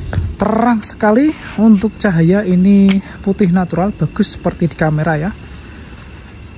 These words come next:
Seperti terlihat di layar, ini bagus. Ini mode pertama terang. Kalau untuk jalan-jalan mungkin di mode low ini sudah cukup. Ya. Saat camping ini sudah cukup di mode low.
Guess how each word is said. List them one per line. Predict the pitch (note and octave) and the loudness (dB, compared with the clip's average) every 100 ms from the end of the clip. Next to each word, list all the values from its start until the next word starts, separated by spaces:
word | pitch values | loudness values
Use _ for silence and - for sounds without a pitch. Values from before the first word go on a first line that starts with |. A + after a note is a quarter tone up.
| - | -12
Seperti | - E3 E3 E3+ F3 F3 | -8 -4 0 2 2 -2
terlihat | - E3+ D#3+ - | 0 2 2 2
di | D#3+ | 0
layar, | C#3 D3 A3 G#3+ - - - | 2 2 0 -2 -8 -8 2
ini | F#3+ | 2
bagus. | - D3 - A3+ - - - - - - | 2 -2 0 -2 -2 -6 -10 -14 -18 -4
Ini | F3 | 2
mode | F3 D#3+ D#3+ | 2 2 -2
pertama | - D#3 E3+ | -2 -2 0
terang. | D#3+ B3 - - - - - - - - - - | -2 -2 -4 -20 -20 -18 -18 -18 -18 -18 -14 -2
Kalau | E3+ F3+ | 0 2
untuk | F3 G3+ - | 0 -2 -2
jalan-jalan | F3 F#3 - E3 A3+ A3+ | 0 0 0 2 4 6
mungkin | G3+ F3+ A#3 | 4 4 2
di | F#3+ F3+ | 4 2
mode | F3 - | 2 2
low | D#3 D#3+ F#3+ | 2 4 2
ini | F3+ G#3+ | 4 4
sudah | - E3 | 4 2
cukup. | D#3 - F#3+ - - - - - - - - - - - - - - - | -2 -2 -2 -2 -2 -2 -2 -4 -10 -8 -6 -2 -2 -4 -18 -18 -10 -2
Ya. | E3 - - - - - - - - - - - - - | -2 -2 -14 -20 -20 -20 -20 -20 -18 -10 -10 -10 -14 -10
Saat | - - | -8 -6
camping | - D#3+ D#3 G3+ G3+ F3 | -2 0 2 0 0 0
ini | F#3+ | 0
sudah | - D#3+ | 0 -4
cukup | - - G#3+ | -2 -4 -4
di | - | 0
mode | D#3 C#3+ | 0 2
low. | C#3 | 0